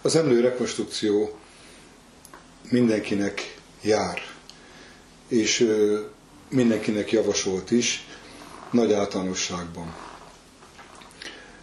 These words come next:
A külföldi szakirodalom is azt javasolja, hogy, ö, a lehető legrövidebb időn belül minden páciensnél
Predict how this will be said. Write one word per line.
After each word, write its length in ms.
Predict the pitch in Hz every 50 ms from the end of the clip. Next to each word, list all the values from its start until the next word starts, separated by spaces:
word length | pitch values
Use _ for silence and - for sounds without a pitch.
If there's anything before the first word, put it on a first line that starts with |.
| - - - - - - - - - - - - - - -
A 220 | - - - - -
külföldi 720 | - 147 143 139 - - 110 104 95 101 104 104 104 - - - -
szakirodalom 720 | - - 131 123 - - 110 101 98 101 98 98 101 98
is 120 | - -
azt 340 | 107 101 - - - - - - - -
javasolja, 840 | 113 117 120 135 131 - - 127 117 113 110 110 107 104 104 - - - - - - - - - - - - - -
hogy, 320 | - 104 104 101 98 98
ö, 260 | 101 98 98 98 98 98 98 - - - - - - - - - - - - - - - -
a 220 | - 120 110 104
lehető 460 | 117 123 117 113 104 - - 104 101 104
legrövidebb 680 | 107 101 95 104 110 110 104 101 92 98 95 92 98
időn 360 | 101 92 - 95 92 92 90
belül 580 | 90 95 95 101 113 123 135 143 143 135 - - - - - - - - - - - - - - - - - -
minden 420 | 120 123 123 120 104 104 101 90
páciensnél 920 | - 113 110 113 110 - - 104 98 95 - - - 101 95 95 95 92